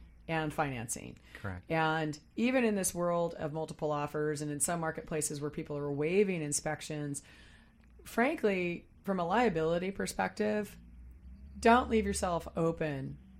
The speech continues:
Speaker 1: Don't have your house in a condition where if after the fact and you've had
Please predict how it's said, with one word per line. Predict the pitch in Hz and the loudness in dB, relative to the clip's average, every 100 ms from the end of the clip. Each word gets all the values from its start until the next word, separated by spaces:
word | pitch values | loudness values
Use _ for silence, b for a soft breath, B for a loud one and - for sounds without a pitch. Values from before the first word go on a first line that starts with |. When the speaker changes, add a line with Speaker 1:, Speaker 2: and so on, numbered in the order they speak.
| - - | -12 2
Speaker 1:
Don't | 202 247 | 4 6
have | 247 | 6
your | 220 | 6
house | 196 180 175 | 4 2 2
in | |
a | 165 | -2
condition | - 165 165 165 160 147 147 | -2 0 0 0 -2 -2 0
where | 156 156 151 | 0 0 0
if | 156 - | -4 -2
after | 175 185 202 | 0 0 0
the | 190 | -4
fact | - 165 160 | -2 -2 -2
and | 156 156 | -4 -6
you've | 160 | -4
had | 160 160 151 | -2 -2 -4